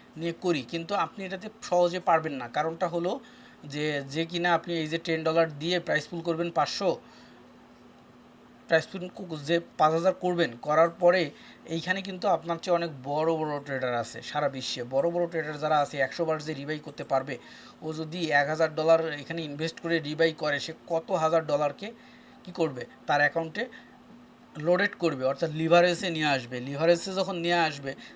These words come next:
তার কাছে যদি এরকম পাঁচ লাখ ডলার লিভারেজে আসে, সে পাঁচ লাখ ডলার নিয়ে যদি প্রাইস পুল করতে বসে, তাহলে সে তো সব নিয়ে যাবে।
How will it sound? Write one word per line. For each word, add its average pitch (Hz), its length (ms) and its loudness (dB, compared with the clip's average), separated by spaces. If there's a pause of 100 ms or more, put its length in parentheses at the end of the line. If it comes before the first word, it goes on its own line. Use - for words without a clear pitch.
তার 143 180 -2
কাছে 160 240 -2
যদি 160 260 -2
এরকম 160 340 -2
পাঁচ 143 260 -2
লাখ 160 220 2
ডলার 165 240 -2
লিভারেজে 151 540 -4
আসে, 131 400 -4 (340)
সে - 180 -6
পাঁচ 156 300 -2
লাখ 156 180 -2 (120)
ডলার 156 280 0
নিয়ে 165 160 -2
যদি 156 220 -6
প্রাইস 151 280 -6
পুল 170 140 -6
করতে 165 280 -6
বসে, 143 340 -2
তাহলে 156 260 -6
সে 165 180 -6
তো 165 100 -10
সব 160 200 -8
নিয়ে 156 180 -6
যাবে। 120 220 -4